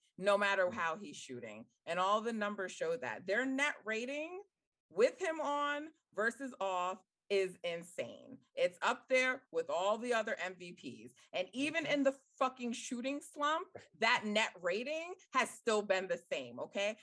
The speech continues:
Speaker 2: Oh,
Speaker 1: You wanna
Speaker 2: okay.
Speaker 1: know who's losing games but is the M V P, I'm told? Giannis. They have lost eight of their last fourteen games,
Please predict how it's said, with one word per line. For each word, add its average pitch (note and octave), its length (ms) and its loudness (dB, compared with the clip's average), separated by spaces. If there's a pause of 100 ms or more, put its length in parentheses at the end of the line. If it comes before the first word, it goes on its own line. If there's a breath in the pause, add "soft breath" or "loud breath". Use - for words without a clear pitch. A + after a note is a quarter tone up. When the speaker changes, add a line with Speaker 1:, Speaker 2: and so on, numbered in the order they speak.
Speaker 2:
Oh, G#3+ 80 -12
Speaker 1:
You B3 100 -6
wanna D#4+ 200 2
Speaker 2:
okay. F4 100 -6
Speaker 1:
know E4+ 180 4
who's E4 300 -6
losing E4 580 -6
games D4 540 0
but C#4 180 2
is C#4+ 180 -2
the C4+ 200 0
M D#4 200 -2
V F4 200 -8
P, F4+ 180 -4 (240)
I'm E4 140 2
told? F#4 440 6 (320 soft breath)
Giannis. A3+ 640 4 (220)
They C#4+ 180 8 (160)
have D#4 140 4
lost D#4 400 2
eight D#4+ 260 2
of C4+ 220 4
their C#4 180 6
last C4 460 2
fourteen C4 560 -4
games, E3+ 560 -4